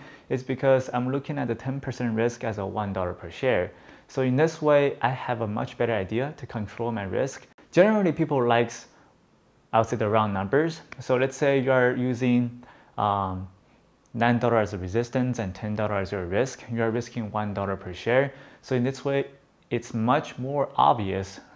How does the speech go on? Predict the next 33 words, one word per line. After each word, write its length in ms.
to, 360
I 80
would 120
say, 440
identify 440
your 220
risk, 360
because 380
whenever 320
you 80
are 120
trading, 580
uh, 340
if 160
we 80
are 120
going 260
all 280
the 60
way 160
down 340
to 120
the 100
twenty 280
cents, 440
then 220
you're 160
risking 360
pennies. 500
It's 380
really 440
difficult 520
to 300